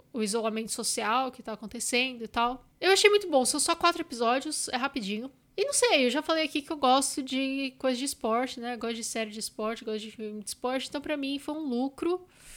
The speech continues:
Fica aí, assim, foi, assim, foi um lucro, foi um lucrinho, tá? Não foi um lucro, meu Deus, não é, não é um Last Chance U da vida que eu acho, sabe, sensacional. É uma série bem expositiva, tipo, é um,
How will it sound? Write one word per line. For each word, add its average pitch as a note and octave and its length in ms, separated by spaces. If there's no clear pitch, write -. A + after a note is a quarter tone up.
Fica C#4+ 340
aí, B3 360
assim, B3+ 380
foi, G4 140
assim, - 180
foi F#4 160
um G4+ 140
lucro, G4 260
foi F#4+ 120
um G#4 120
lucrinho, C4+ 420
tá? B3 400
Não C4 140
foi D#4+ 180
um F#4+ 80
lucro, C#4 460
meu C4 140
Deus, A3 440
não A3+ 160
é, C#4+ 380
não C4 220
é C#4+ 120
um E4 140
Last D4 420
Chance C#4+ 400
U C4+ 60
da D4+ 140
vida C4+ 520
que C#4+ 140
eu C4 100
acho, B3+ 400
sabe, A#3 480
sensacional. D4 1000
É E5 280
uma D5 140
série C5+ 280
bem A#4 160
expositiva, G#4 640
tipo, - 180
é F4 100
um, F4+ 340